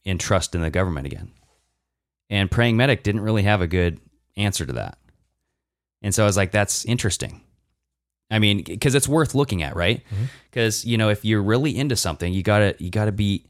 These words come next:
Speaker 1: look into the other side because, one, it's worth doing just as a holistic idea. And then two, it, it kind of furthers your justification in your argument, or whenever you get in an argument with somebody,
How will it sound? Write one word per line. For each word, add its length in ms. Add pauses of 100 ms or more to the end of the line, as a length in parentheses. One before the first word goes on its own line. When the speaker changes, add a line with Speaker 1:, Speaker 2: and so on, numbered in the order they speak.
(440)
Speaker 1:
look 300
into 220
the 140
other 120
side 420 (300)
because, 460 (100)
one, 600
it's 220
worth 280
doing 440
just 320
as 280
a 140
holistic 600 (420)
idea. 480 (380)
And 100
then 100
two, 260
it, 180
it 120
kind 200
of 180 (180)
furthers 460
your 100
justification 720
in 140
your 160
argument, 340
or 60
whenever 280
you 120
get 120
in 120
an 80
argument 380
with 100
somebody, 360